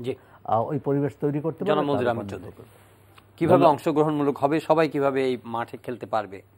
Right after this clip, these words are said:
Speaker 1: বা অংশ-, মানে নিশ্চিত করা যাবে কিভাবে, সেটি চ্যালেঞ্জ।
Speaker 3: ধন্যবাদ। আহ,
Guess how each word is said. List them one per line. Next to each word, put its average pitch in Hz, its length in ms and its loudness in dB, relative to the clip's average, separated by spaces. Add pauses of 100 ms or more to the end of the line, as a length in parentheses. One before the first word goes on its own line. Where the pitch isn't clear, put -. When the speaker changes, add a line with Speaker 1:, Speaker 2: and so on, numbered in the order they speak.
(460)
Speaker 1:
বা 117 100 4
অংশ-, 123 260 -2
মানে 123 240 -10
নিশ্চিত 147 380 -6
করা 135 260 0
যাবে 120 240 -2
কিভাবে, 104 300 -8
সেটি 113 220 -8
চ্যালেঞ্জ। - 300 -16 (340)
Speaker 3:
ধন্যবাদ। 95 380 0 (680)
আহ, 80 300 -2